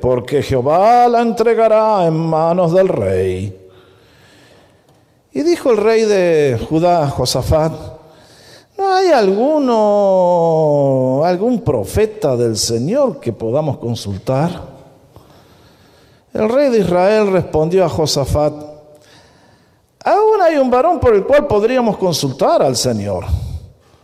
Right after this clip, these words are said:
Micaías, el hijo de Imla. Mas yo lo aborrezco,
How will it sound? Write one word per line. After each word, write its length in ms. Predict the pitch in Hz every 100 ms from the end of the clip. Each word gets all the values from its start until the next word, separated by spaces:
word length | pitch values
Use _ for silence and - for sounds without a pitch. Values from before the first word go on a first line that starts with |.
| _ _
Micaías, 840 | - 143 147 139 190 262 123 95 127
el 100 | 160
hijo 240 | 185 147
de 140 | 131
Imla. 480 | 175 262 127 92 85 - - - _ _ _ _ _ -
Mas 200 | 135 127
yo 180 | 113 254
lo 140 | 254
aborrezco, 920 | 190 135 117 - - 160 - - 87